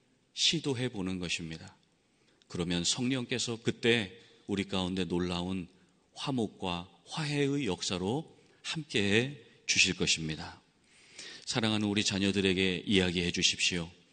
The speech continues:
너는 게임 중독에서 빠져 살 사람이 아니야.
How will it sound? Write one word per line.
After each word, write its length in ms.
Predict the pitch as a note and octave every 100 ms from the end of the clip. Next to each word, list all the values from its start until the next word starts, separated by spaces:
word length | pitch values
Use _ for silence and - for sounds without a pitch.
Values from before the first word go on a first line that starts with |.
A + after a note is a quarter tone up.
| - - - -
너는 420 | G2 G2+ G2+ G2
게임 320 | A#2+ C3+ C3
중독에서 720 | A#2+ A2+ A2+ G#2+ G2+ G#2+ G#2 -
빠져 260 | G#2+ G#2
살 200 | G2 G2+
사람이 420 | F#2 G2 F2+ F2
아니야. 540 | F2+ E2 D#2+ D#2 F2